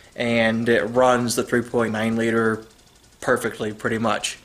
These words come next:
It is compatible with every factory Magnum sensor except for one, and it is actually arguably the most, uh, important sensor on the engine,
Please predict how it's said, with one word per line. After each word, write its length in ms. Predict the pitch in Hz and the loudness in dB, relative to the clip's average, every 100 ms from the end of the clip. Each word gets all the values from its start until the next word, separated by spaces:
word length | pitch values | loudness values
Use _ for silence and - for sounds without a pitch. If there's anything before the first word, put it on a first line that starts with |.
| - | -10
It 180 | - 127 | 0 4
is 160 | 156 165 | 4 4
compatible 560 | 185 165 165 165 165 | 2 4 4 6 6
with 180 | 143 131 - | 6 4 4
every 320 | 147 160 185 | 2 4 2
factory 720 | 175 175 160 160 151 143 147 | 2 2 4 4 4 6 6
Magnum 600 | 135 123 120 139 143 151 | 4 2 2 2 2 2
sensor 500 | 147 156 147 - 156 | 2 4 4 4 4
except 480 | 135 123 - 131 - | 6 2 2 0 0
for 400 | - 135 127 117 | -2 4 4 4
one, 500 | 110 127 135 120 117 | 2 4 6 6 4
and 160 | 101 117 | 2 2
it 80 | 120 | 4
is 160 | 123 | 4
actually 360 | 123 123 - 120 | 4 2 2 4
arguably 480 | 123 127 120 117 113 | 4 2 2 2 2
the 60 | |
most, 500 | 110 113 - - - | 4 4 2 -8 0
uh, 320 | 123 107 104 - | 2 4 2 2
important 640 | 117 - 233 254 147 110 | 2 2 4 4 4 2
sensor 460 | - 113 110 117 107 | 2 2 2 2 4
on 100 | 104 | 4
the 140 | 107 | 4
engine, 400 | 117 113 113 107 | 4 4 2 2